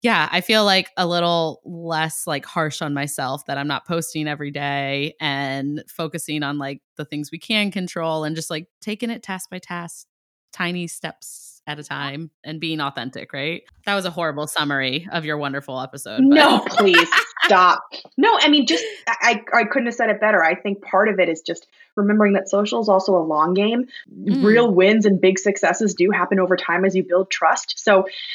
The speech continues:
Speaker 2: missing a few weeks here and there, be kind to yourself. If it was gonna, if that time was restorative and you were able to focus on family or work on your website or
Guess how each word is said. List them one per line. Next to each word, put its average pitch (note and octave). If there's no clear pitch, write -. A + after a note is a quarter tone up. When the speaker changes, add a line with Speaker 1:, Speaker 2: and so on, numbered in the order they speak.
Speaker 2:
missing A3+
a G3
few A#3
weeks A#3
here A3+
and G#3
there, A3
be B3+
kind A#3+
to C#4
yourself. C4+
If A3+
it A3
was G#3
gonna, G#3+
if G#3
that -
time G#3+
was A3
restorative A3
and G#3
you G#3
were F#3
able G3
to G#3
focus G3+
on F#3
family A3
or E3+
work G3+
on F#3
your F3
website G3
or D#3+